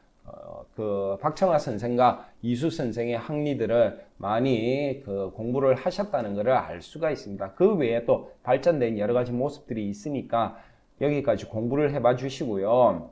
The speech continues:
태삭 등급 공부방에 있는 내용이라고 해서 가벼운 내용은 아닙니다. 꼭 익혀주셔야 될 내용들이고요. 그다음에 브이아이피 등급 공부방으로 가셔서 여기 보면 형충해야 필살기라고 되어 있습니다. 여기 있는 내용들을 또 한번 쭉 보세요.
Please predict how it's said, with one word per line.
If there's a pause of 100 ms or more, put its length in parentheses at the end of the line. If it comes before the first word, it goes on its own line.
(100)
태삭
등급
공부방에
있는
내용이라고
해서
가벼운
내용은
아닙니다.
꼭
익혀주셔야
될
내용들이고요. (360)
그다음에
브이아이피
등급
공부방으로
가셔서
여기 (200)
보면
형충해야
필살기라고
되어
있습니다. (300)
여기
있는
내용들을
또
한번
쭉
보세요.